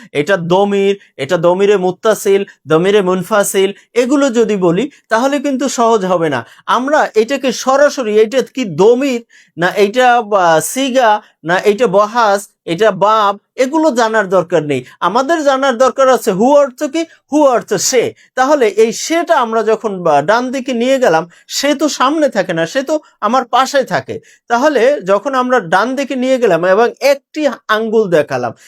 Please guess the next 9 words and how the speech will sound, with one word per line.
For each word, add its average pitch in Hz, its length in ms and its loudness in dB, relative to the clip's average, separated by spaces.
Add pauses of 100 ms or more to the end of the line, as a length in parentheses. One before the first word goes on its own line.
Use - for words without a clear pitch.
(120)
এই 233 120 2
আঙ্গুলের 254 480 0
মাধ্যমে 262 360 0
আমরা 226 240 0
বুঝলাম 226 440 -2 (200)
যে 226 180 2
এটা 247 360 0
হচ্ছে 220 520 -6 (180)
সিঙ্গুলার 143 560 2